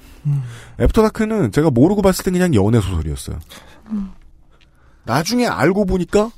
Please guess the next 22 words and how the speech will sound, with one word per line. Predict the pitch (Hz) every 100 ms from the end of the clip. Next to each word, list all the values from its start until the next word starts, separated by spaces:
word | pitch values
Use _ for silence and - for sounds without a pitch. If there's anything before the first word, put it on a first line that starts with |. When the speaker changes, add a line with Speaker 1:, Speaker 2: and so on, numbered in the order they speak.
| -
Speaker 2:
올해의 | 127 180 185
신작인 | - 180 170 180 190
기사단장 | - 160 175 160 160
죽이기의 | 139 117 117 110 113 139 113
예고편이었어요. | 101 151 - 202 101 - 73 71 - 156
Speaker 1:
음. | 147 135
Speaker 3:
음. | 165 110 214 - _ _ _ _ _ _ _ _
Speaker 2:
중국 | - 135 175 190
혹은 | 180 165 117
인류에 | 117 165 185 170
대해서 | 139 123 113 101
일본이 | 127 165 170 139
가지고 | 104 101 98
있는 | 92 92
부채를 | - - - 196 165
은유하죠. | 131 113 131 123 92 80 113 78 -
계속해서. | 95 82 - 71 69 - 120 - - _ _ _ - - - - - - - - _ -
언더그라운드는 | 95 139 180 165 156 147 139
그 | 127
중간에 | - 110 120 165 165
있는 | 113 95
작품입니다. | 85 76 - 71 67 65 57 -